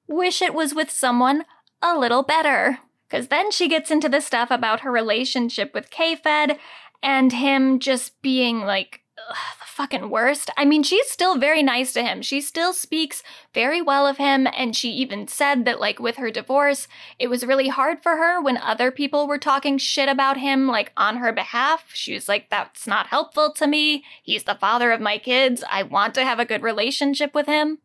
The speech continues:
But still, the way that she describes this marriage, he's the fucking worst.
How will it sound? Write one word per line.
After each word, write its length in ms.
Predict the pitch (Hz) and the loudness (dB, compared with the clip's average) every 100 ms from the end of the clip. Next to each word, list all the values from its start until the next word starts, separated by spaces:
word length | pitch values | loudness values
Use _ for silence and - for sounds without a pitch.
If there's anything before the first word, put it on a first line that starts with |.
| _ | _
But 180 | 302 302 | -4 -4
still, 320 | - 214 208 | -4 -2 0
the 120 | 240 | 2
way 160 | 285 339 | 2 0
that 140 | 330 | -2
she 120 | - | -2
describes 560 | 302 330 - 277 277 247 | 0 -2 0 0 2 0
this 220 | 262 254 | -2 -2
marriage, 480 | 208 190 208 202 - - _ - | 0 2 0 -2 -10 -14 _ -2
he's 280 | 277 320 | 2 2
the 100 | 285 | 0
fucking 280 | 262 240 175 | -4 -4 -4
worst. 420 | 147 131 - - | -4 -6 -8 -16